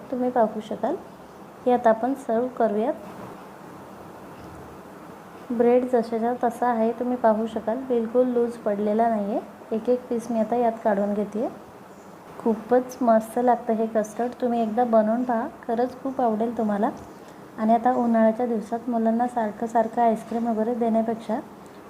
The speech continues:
तुम्ही हे असं घरीच कस्टर्ड बनवून देऊ शकता, खूप आवडेल मुलांना. माझ्या मुलीला तर खूपच आवडलं आणि खास म्हणजे,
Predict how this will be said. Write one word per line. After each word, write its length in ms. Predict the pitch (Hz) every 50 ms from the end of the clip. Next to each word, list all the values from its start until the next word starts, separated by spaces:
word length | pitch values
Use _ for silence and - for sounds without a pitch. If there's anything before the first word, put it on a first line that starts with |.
| -
तुम्ही 200 | 240 240 226 233
हे 80 | 233 233
असं 220 | 233 226 233 254 247 220
घरीच 340 | 240 233 220 240 247 -
कस्टर्ड 440 | - - 233 220 226 - - 240 226
बनवून 320 | 220 226 220 220 220 226 226
देऊ 180 | 226 226 226
शकता, 360 | 220 - 226 196 - - 254 262 - - -
खूप 180 | 262 254 254
आवडेल 300 | 247 226 202 202 226 226
मुलांना. 400 | 226 220 202 196 196 196 202 254 302 311 - -
माझ्या 260 | 214 208 202 226 240
मुलीला 320 | 226 233 220 220 220 226
तर 160 | 220 220 240 233 240 -
खूपच 380 | - 220 214 - 233 233 - 233
आवडलं 360 | 208 196 196 190 208 240 285 - - - - - - - - - - - - -
आणि 160 | 208 220 226 226 -
खास 280 | 226 226 226 226 226 - 240
म्हणजे, 380 | 233 226 220 208 214 220 233